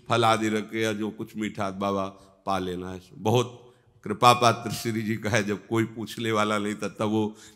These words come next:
नियम पूर्वक कहीं ना कहीं से रात्रि में एक बार तो पवाने की कोशिश करता ही था। तुम्हारे पास सामर्थ्य है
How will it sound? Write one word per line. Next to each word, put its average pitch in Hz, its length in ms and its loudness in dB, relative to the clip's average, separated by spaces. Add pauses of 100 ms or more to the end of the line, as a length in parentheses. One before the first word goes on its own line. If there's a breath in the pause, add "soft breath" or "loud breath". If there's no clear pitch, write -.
नियम 127 360 4
पूर्वक 117 500 0
कहीं 110 160 -2
ना 110 100 -2
कहीं 113 260 -2
से 107 240 -6
रात्रि 104 420 -4
में 110 120 -2
एक 113 220 2
बार 113 140 4
तो 113 160 -8
पवाने 104 440 -4
की - 140 -14
कोशिश 98 400 -12
करता 95 380 -8
ही 92 120 -10
था। - 520 -20 (2750)
तुम्हारे 196 240 10
पास 247 200 8
सामर्थ्य 202 600 8
है 117 260 4